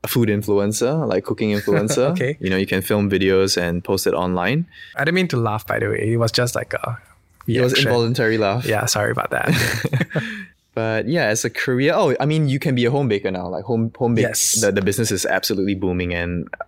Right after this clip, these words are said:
Speaker 1: I've ran the numbers. You can actually earn quite a lot if you, if you can produce enough.
Speaker 2: Is that something that you might consider in the future or no?
Speaker 1: If I lose my job, yeah, I mean, <laughs> I, I don't have a choice, right?
Speaker 2: <laughs>
Speaker 1: Um, private dining is also huge. Obviously now,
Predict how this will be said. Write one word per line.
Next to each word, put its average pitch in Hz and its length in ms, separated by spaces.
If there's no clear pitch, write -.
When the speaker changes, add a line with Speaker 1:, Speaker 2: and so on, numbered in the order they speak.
Speaker 1:
I've 95 320
ran 113 200
the 104 60
numbers. 98 320
You 95 40
can 92 100
actually 107 260
earn 92 120
quite 98 180
a 90 60
lot 92 240
if - 280
you, 92 460
if 104 100
you 104 80
can 113 160
produce 101 320
enough. 90 380
Speaker 2:
Is 127 100
that 151 140
something 135 240
that 120 240
you 127 240
might 113 240
consider 127 360
in 120 120
the 120 40
future 120 320
or 123 120
no? 104 300
Speaker 1:
If 123 100
I 120 80
lose 143 200
my 107 120
job, 120 220
yeah, 120 180
I 104 60
mean, 107 180
<laughs> - 0
I, 156 640
I 113 40
don't 113 140
have 117 120
a 107 80
choice, 127 340
right? 113 280
Speaker 2:
<laughs> - 160
Speaker 1:
Um, 107 160
private 143 240
dining 123 240
is 120 80
also 113 160
huge. 104 380
Obviously 107 320
now, 104 240